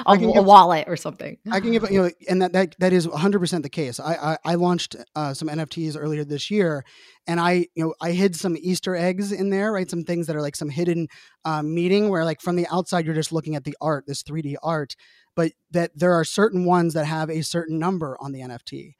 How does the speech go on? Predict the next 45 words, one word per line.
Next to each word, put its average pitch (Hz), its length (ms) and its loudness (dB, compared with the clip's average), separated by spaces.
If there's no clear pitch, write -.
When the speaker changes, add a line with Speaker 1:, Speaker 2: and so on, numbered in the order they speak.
Speaker 2:
And 160 300 -2
little 185 200 2
do 175 120 2
people 170 240 0
know, 170 480 0
um, 156 360 -4
that 160 260 -4
some 180 180 -2
of 190 80 2
those 170 180 0
numbers 165 380 -2
will 156 120 -2
represent 151 640 -6
unlocking 165 540 -2
of 143 140 -4
merchandise 156 580 -4
that 156 100 -6
will 143 220 -2
automatically 156 480 -2
be 143 100 -6
sent 147 460 -6
to 147 280 -4
your, 147 500 -4
uh, 147 200 -4
location 175 480 0
on 151 140 -2
a 143 60 -4
certain 151 280 -6
date 151 220 -4
with 143 140 -8
things 147 180 -8
that 147 80 -12
we 131 120 -8
have 127 120 -10
coming 135 300 -12
up. 143 240 -10
The 180 120 0
other 233 220 4
part 180 220 0
of 147 100 -4
this 139 300 -6
is, 156 380 -4
you 156 80 -2
know, 156 120 -2
I, 175 260 4